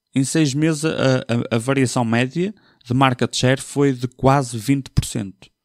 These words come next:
E este exemplo que temos aqui é, é o mais acentuado, é só de África. Se viermos para a Europa,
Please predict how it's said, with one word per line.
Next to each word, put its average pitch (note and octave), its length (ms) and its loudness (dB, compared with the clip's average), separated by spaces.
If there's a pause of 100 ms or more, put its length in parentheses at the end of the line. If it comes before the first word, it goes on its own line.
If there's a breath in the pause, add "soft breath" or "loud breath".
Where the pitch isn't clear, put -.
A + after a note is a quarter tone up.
(120)
E A2 100 0
este A2 200 0
exemplo G#2+ 440 -2
que - 60 -20
temos G#2 260 -4
aqui G#2 520 -4
é, F#2 260 -6
é G2+ 60 -2
o G#2 40 -2
mais G#2 320 -2
acentuado, A#2+ 760 -2
é G2 120 -4
só G2 260 -4
de G2 340 -10
África. C3 760 -2
Se - 200 -16
viermos F#2+ 460 -10
para G#2+ 140 -8
a - 20 -2
Europa, A#2+ 500 -4